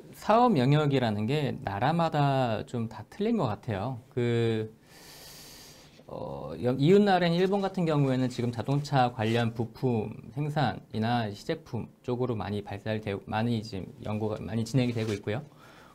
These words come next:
호주 같은 경우에는 이제 국가적인 차원에서 주도하는 의료기기, 특히 신발에 들어가는 인솔, 그러니까 자세 교정용 인솔 쪽으로 굉장히, 굉장히 큰 산업을 가지고 있습니다. 그래서 그쪽으로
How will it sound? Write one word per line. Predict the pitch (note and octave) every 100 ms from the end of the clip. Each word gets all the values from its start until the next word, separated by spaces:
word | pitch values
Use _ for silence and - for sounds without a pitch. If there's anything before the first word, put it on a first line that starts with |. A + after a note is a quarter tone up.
| _
호주 | F3+ F3+
같은 | G3 G3 G3
경우에는 | F3 E3 D#3 C#3+ C#3 C#3
이제 | A#2 -
국가적인 | A#2 C3+ C3+ C3+
차원에서 | C#3 C#3 B2 A#2+
주도하는 | - A#2+ A#2 A2 G#2+ A2 A2 -
의료기기, | G#2+ B2 C#3 A#2+ - F#2+ G#2+ -
특히 | - - B2
신발에 | E3+ F3 E3+ D#3+ C#3+
들어가는 | - A2+ G2+ G#2+ A2+
인솔, | G#2+ A2+ C#3 A2+ -
그러니까 | - G2
자세 | - A2 A#2 D#3
교정용 | C3 A#2+ A2+
인솔 | G#2+ A2 B2+ B2+
쪽으로 | A2 G#2 G#2+
굉장히, | G#2 G#2 G#2 A2 - - -
굉장히 | - G#2+ A#2
큰 | A#2+ G3+ F3
산업을 | F3+ E3+ D3 A#2+ A2 A#2
가지고 | A2+ G2+ A2
있습니다. | G2 - G2+
그래서 | G#2 A2+ - - _
그쪽으로 | C#3 D3 F3+ E3 D3+